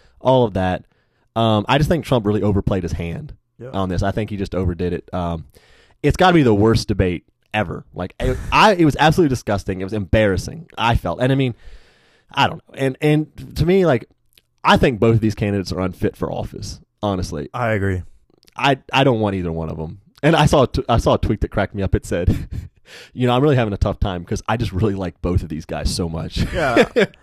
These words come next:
Speaker 2: That's funny. <laughs> I actually, like, I was lis-, I was listening to, uh, like, a podcast the other day, Ed Milet's show, and he was talking about how, um, last election it came down to who,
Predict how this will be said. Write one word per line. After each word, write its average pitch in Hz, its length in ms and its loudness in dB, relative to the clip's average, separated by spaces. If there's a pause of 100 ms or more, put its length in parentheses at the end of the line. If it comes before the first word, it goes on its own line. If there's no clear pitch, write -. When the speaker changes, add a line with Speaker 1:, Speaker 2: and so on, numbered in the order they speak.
(320)
Speaker 2:
That's 143 220 0
funny. 135 280 0
<laughs> - 20 0
I 127 260 2
actually, 131 320 0
like, 120 120 2
I 117 120 2
was 147 120 4
lis-, 165 100 -2
I 170 100 0
was 180 140 0
listening 170 260 -2
to, 139 120 0
uh, 113 220 0
like, 104 160 -2
a 104 80 -4
podcast 110 400 -2
the 110 60 -8
other 107 80 -2
day, 104 100 -2
Ed 104 120 -2
Milet's 98 400 -2
show, 98 160 -6
and 101 80 -6
he 120 60 -2
was 123 140 -2
talking 123 320 0
about 110 220 0
how, 104 600 -6
um, 104 260 -4
last 120 320 0
election 98 360 -4
it 98 60 -8
came 110 220 -2
down 107 240 0
to 98 220 -4 (380)
who, 214 360 4